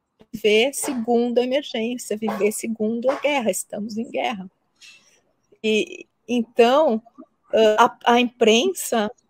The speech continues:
mesmo a imprensa, se a imprensa vivesse segundo a, a, a, a, a emergência do momento,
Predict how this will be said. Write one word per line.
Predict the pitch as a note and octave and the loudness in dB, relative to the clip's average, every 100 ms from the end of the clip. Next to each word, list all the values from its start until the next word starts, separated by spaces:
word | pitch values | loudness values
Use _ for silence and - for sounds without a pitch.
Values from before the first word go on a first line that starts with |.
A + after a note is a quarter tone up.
| - | -4
mesmo | A3+ A#3 | 0 0
a | F4+ | -2
imprensa, | F4+ - B3 C#4 - A3+ | -4 0 0 0 -2 -4
se | - | -2
a | |
imprensa | B3 - A#3+ C#4 - E4+ E4+ _ _ _ _ _ _ _ - - | -2 2 2 2 -2 -6 -8 _ _ _ _ _ _ _ -20 -6
vivesse | A3 D4 A3+ A#3 B3+ E4+ - - | 2 2 8 10 10 8 -8 -8
segundo | - A3+ B3 B3 C4+ A#3+ G#3 - - | -8 -4 2 4 4 0 -4 -6 0
a, | A3 G#3 G3 _ _ _ _ _ _ | 2 2 0 _ _ _ _ _ _
a, | - G#3 F#3+ F3 - - _ _ _ | -2 0 0 -6 -10 -14 _ _ _
a, | - A3+ - _ | -8 -8 -16 _
a, | - G#3+ G#3+ G#3 G3+ G3 G#3 _ _ _ - | -6 -4 -4 -6 -8 -10 -12 _ _ _ 0
a | A#3 | 4
emergência | A#3 A#3 A#3 G#3 A3 B3 E4+ D4+ | 4 2 -2 2 2 2 0 -4
do | B3 | -4
momento, | A3 G3+ F#3 G3+ D4+ E4 - G#3 | -4 -4 -6 -6 -6 -12 -10 -12